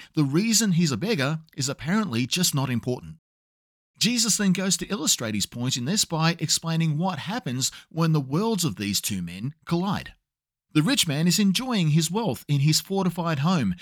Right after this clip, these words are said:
and throwing away that which could be consumed by another. He has food to spare every mealtime and could share it with somebody who was hungry, but instead throws it away. This is a way of understanding food that falls from his table.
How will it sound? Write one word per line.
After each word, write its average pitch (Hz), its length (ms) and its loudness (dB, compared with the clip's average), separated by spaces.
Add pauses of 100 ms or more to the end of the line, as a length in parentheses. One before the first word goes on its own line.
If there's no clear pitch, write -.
(160)
and 202 120 0
throwing 247 400 -2
away 170 380 0
that 196 280 -2
which 190 200 0
could 185 140 -2
be 165 100 0
consumed 139 680 -2
by 190 160 2
another. 196 420 0 (560)
He 147 120 0
has 139 180 2
food 156 320 4
to 208 80 0
spare 160 440 2
every 165 220 4
mealtime 156 580 2
and 123 140 0
could - 120 2
share 165 280 2
it - 80 -4
with 110 140 0
somebody 113 380 0
who 120 100 2
was 110 160 2
hungry, 175 360 2 (200)
but 185 140 -2
instead 196 520 2
throws 208 320 0
it 190 80 2
away. 180 440 -2 (440)
This 202 180 2
is 180 120 4
a 175 40 4
way 160 220 0
of 156 140 -2
understanding 151 640 0
food 202 480 0
that 139 240 -4
falls 110 380 0
from 131 160 -2
his 151 120 0
table. 135 400 -4